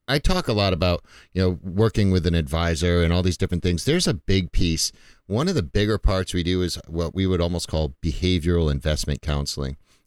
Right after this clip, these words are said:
And it's, it, it comes about, it, when I talk about getting into retirement, it gives you the freedom to do what you've always wanted to do, whether it's traveling, learning, spending time with family, et cetera.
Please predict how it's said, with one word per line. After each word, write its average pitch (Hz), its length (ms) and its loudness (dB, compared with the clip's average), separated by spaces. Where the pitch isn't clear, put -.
And 95 140 2
it's, - 240 -2
it, 117 220 -2
it 123 160 -2
comes 156 320 0
about, 110 400 -2
it, 107 220 -4
when 113 240 -2
I 143 100 -2
talk 160 240 -2
about 117 360 -4
getting 107 260 -2
into 117 180 -6
retirement, 131 460 -6
it 135 100 -2
gives 226 220 -2
you 190 60 0
the 98 80 -4
freedom 123 320 -2
to 95 80 0
do 107 120 -2
what 107 160 -2
you've 85 120 -8
always 95 240 -2
wanted 90 260 -2
to 78 60 -6
do, 95 340 -2
whether 95 340 -4
it's - 140 -8
traveling, 92 720 -2
learning, 90 360 0
spending 92 360 -4
time 87 260 -4
with 87 120 -4
family, 90 320 -2
et - 100 -12
cetera. 98 340 -2